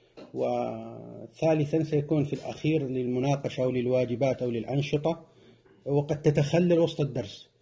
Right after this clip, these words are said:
آه، النظام أو الطريقة الجديدة، يعني، آه، أنه لن تكون هناك، معلش اسمحوا لي، أسئلة إلا مني لكم، أما أسئلتكم ستكون في نهاية اللقاء. والسبب أني تفاجأت اللقاء الماضي ما أكملت الوضوء،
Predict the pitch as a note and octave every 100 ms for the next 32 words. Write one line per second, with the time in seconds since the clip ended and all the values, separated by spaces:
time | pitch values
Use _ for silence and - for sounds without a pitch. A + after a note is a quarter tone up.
0 | _ _ _ _ B2 B2 A2+ A#2+ C3+ C#3
1 | D#3+ E3+ E3 C#3+ C3 - D#3 D3 C#3 C3+
2 | C#3+ C3 C3+ - _ - G#2 A#2 A#2 A2+
3 | A2 A2+ A#2 A#2+ - _ - G2+ G#2 G#2
4 | G#2+ A#2+ A#2+ A#2+ G#2+ A#2+ E3 F3 - C#3+
5 | E3 D3 C3+ D#3 D3 B2+ C#3+ B2 - B2+
6 | D3+ D3+ D3 D3 F3 F3 E3 D#3+ D3+ D3+
7 | F3+ F3+ E3+ F3 - A2+ - _ _ _
8 | _ _ _ _ _ _ _ _ _ _
9 | _ _ D3 D#3+ D#3+ D3 D#3+ E3 F3+ F3
10 | F3 D3+ D3 D3 F3 D3+ D3+ D#3+ F3+ F3+
11 | - _ _ - - _ _ _ _ -
12 | D3 D3 C#3+ A#2+ C#3 - E3+ F3 D#3 D#3
13 | D3 C#3+ C#3+ C#3+ D#3+ C#3+ C3+ C#3+ D#3 C#3+
14 | D3+ E3+ F3 D#3+ D3+ D3+ D3 C3+ C3+ C3